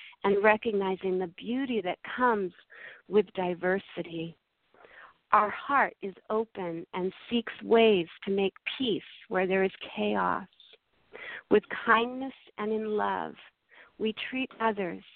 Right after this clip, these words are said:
as we would want to be treated ourselves. And to me, that is what every, um, you know, I teach ancient text. I teach,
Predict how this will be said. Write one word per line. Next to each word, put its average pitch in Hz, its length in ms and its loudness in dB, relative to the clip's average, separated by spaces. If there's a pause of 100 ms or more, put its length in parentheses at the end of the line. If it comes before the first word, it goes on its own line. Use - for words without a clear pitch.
(160)
as 202 120 -4 (120)
we 220 220 0
would 190 180 0
want 190 240 0
to 185 60 0
be 185 160 -4 (140)
treated - 300 -2
ourselves. - 640 2 (420)
And 247 220 6
to 285 60 4
me, 269 380 6 (240)
that 285 260 4
is 339 160 -6
what 226 200 -4 (100)
every, 269 640 -6 (840)
um, 202 340 2
you 247 100 -4
know, 247 80 2
I 247 120 4 (160)
teach 359 180 2 (140)
ancient 233 420 -4 (100)
text. - 340 -2 (140)
I 208 160 4 (140)
teach, 294 200 -4